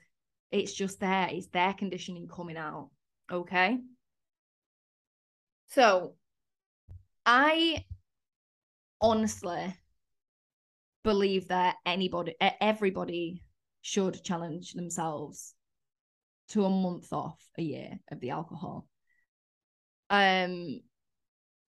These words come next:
and I believe that because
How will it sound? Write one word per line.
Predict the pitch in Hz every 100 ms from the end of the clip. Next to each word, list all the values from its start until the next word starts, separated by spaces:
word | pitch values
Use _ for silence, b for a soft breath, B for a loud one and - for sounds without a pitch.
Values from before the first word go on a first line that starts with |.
| _
and | 202 208
I | 208 220 233 226 208 170
believe | 202 196 202 208 185
that | - - 233 - _ _ _ _ _ _ _ _ _ -
because | 214 214 208 190 185 175